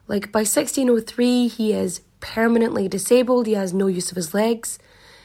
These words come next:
And on the fourth of January, sixteen oh four, Ferenc Nadasdy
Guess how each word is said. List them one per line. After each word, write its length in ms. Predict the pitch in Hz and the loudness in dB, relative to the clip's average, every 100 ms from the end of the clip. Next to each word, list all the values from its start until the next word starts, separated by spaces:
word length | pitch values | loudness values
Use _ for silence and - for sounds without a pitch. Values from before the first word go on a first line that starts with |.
| - | -2
And 280 | 240 254 247 | 0 2 2
on 360 | 247 233 233 | 2 4 4
the 100 | 226 | 0
fourth 540 | 214 - - 285 302 311 | -4 -8 0 0 0 -4
of 120 | 240 | -2
January, 720 | 254 240 233 240 240 240 240 _ _ - | 0 0 2 2 2 0 -4 _ _ -10
sixteen 500 | - 240 - 233 233 | -4 -4 -2 0 2
oh 80 | |
four, 500 | 226 - 202 196 190 - _ _ - | 0 -2 -4 -4 -6 -10 _ _ -4
Ferenc 380 | 220 233 254 269 | 2 4 4 0
Nadasdy 800 | 254 240 233 214 175 202 202 | -4 0 0 0 -4 -2 -4